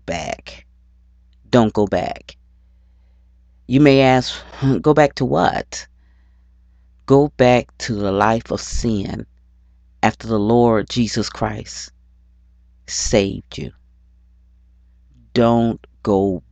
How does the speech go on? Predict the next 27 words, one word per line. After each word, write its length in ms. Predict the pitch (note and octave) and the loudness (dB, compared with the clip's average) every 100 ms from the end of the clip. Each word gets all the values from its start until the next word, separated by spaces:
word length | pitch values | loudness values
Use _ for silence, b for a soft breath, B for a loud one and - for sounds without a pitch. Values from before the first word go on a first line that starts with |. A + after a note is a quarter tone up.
| - | -4
back. 600 | F#2+ F#2 - - - - _ _ _ _ _ _ _ _ _ _ _ _ - | -2 -2 -6 -12 -20 -20 _ _ _ _ _ _ _ _ _ _ _ _ 0
Well, 260 | B2 C#3 | 4 6
the 100 | D3 | 4
Bible 440 | B2 A#2 C3+ C#3 C3+ | 4 6 6 4 0
says 440 | - A#2 A#2 B2 | -2 0 0 0
in 80 | B2+ | -4
Proverbs 920 | - G#2+ A2+ - G#2+ A2 A#2+ - - - | 0 2 2 2 -2 -2 -4 -10 -14 -12
twenty-six 920 | - G#2 A2 - A2 G2+ - - - _ _ _ | -4 -2 -2 -4 -4 -4 -6 -20 -20 _ _ _
and 140 | A2+ G#2+ | -2 0
eleven, 480 | G#2 E2+ C#2 D#2 - _ _ _ _ _ - | 0 -2 -4 -8 -10 _ _ _ _ _ -10
this 300 | G#2+ B2+ - | 0 2 2
is 120 | A#2 | -2
our 100 | A2 | 0
f-, 180 | G#2+ - _ _ _ | -2 -6 _ _ _
focus 400 | - B2 - - | -2 -2 -2 -6
scripture 460 | - A2 - G#2+ - | -6 -6 -6 -10 -8
on 160 | A2 | -10
today. 440 | G2+ A2 A2+ F#2+ - _ _ _ _ _ _ _ _ _ _ _ | -8 -4 -2 -2 -8 _ _ _ _ _ _ _ _ _ _ _
And 160 | - E3+ | 6 6
it 80 | |
reads 340 | G3+ F#3 E3+ - | 8 4 0 0
like 200 | A#2+ A2+ - | 0 0 -6
this, 500 | F2 D#2 - - - _ _ _ _ _ | -6 -6 -12 -18 -20 _ _ _ _ _
Proverbs 500 | - C3 A2+ A2 F2+ | 0 2 2 0 -4
twenty-six 680 | - C3+ A#2+ - A2+ - - - | -4 0 0 0 -8 -8 -14 -4
and 120 | A#2 | -2
eleven. 400 | G2+ G2 F#2 C#2+ | 0 0 0 -4